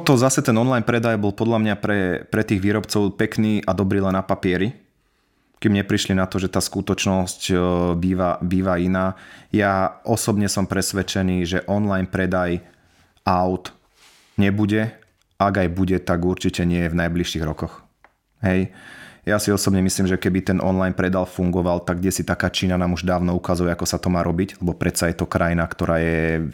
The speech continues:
technologicky vývojom ďaleko, ďaleko pred nami. Tam ten online predaj de facto nejaký, že ani nie je. Hej? Takže u nás asi tiež nie.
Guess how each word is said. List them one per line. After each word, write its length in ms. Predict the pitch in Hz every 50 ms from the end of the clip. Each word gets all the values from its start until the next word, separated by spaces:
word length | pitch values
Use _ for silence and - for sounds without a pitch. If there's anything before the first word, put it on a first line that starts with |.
| - -
technologicky 720 | - 90 - - 90 87 87 87 85 85 85 - - - 90
vývojom 800 | 85 80 85 85 82 85 87 85 85 85 85 85 82 82 85 82
ďaleko, 320 | 85 85 85 87 87 -
ďaleko 400 | 90 85 87 87 90 - - 90
pred 160 | - - 90
nami. 400 | 82 90 90 87 92 98 104 - - - - - - - - - - - _ -
Tam 240 | 92 90 90 90
ten 160 | - 90 90 -
online 320 | 95 92 90 90 90 90
predaj 400 | 87 - 87 90 90 90 92 87
de 80 | 95 -
facto 240 | - 92 - -
nejaký, 560 | 98 95 92 92 92 - - 104 101 - - _ _ _ _ _ _ _ _ _ -
že 160 | - 104 110
ani 160 | 104 104 104 98
nie 400 | 101 98 95 95 95 92 95 113
je. 60 | 147 - - _ _ _ _ _ _ _ - -
Hej? 320 | 98 95 107 131 143 - - - - - - - - -
Takže 400 | - 90 87 87 90 92 92 -
u 160 | - 107 110
nás 240 | 107 101 98 92 -
asi 240 | 95 98 - 98 92
tiež 320 | - 101 98 98 98 107
nie. 160 | 101 98 95